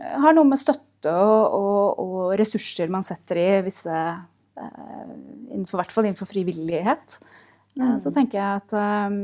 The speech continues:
Speaker 1: at, eh, det er roller der som, som er i skvis, og det er, eh,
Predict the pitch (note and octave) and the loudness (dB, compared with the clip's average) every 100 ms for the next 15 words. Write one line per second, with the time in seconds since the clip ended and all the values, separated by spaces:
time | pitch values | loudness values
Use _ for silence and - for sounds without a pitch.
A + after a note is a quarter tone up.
0 | G3 - _ G#3 _ _ - G#3 G#3 G3 | -8 -12 _ -20 _ _ -2 0 0 -4
1 | G3+ G3+ - A3+ A#3+ G#3+ G3+ G#3+ G#3 A#3 | -12 -16 -16 -14 -14 -16 -6 0 4 4
2 | G3+ D#3+ D#3 F#3 A#3+ A#3 G#3+ G#3+ - G#3 | 4 2 0 0 0 -2 -2 -2 -4 -6
3 | F#2+ - - - A3+ C#4 D4+ D#4+ D#4+ - | -10 -14 -6 -4 2 4 4 2 0 0
4 | G#3 G#3 F#3+ F#3+ F#3+ - - - - - | 0 0 4 4 2 -4 -18 -20 -20 -4
5 | G3 F#3+ F#3+ F#3 | -2 0 -2 -2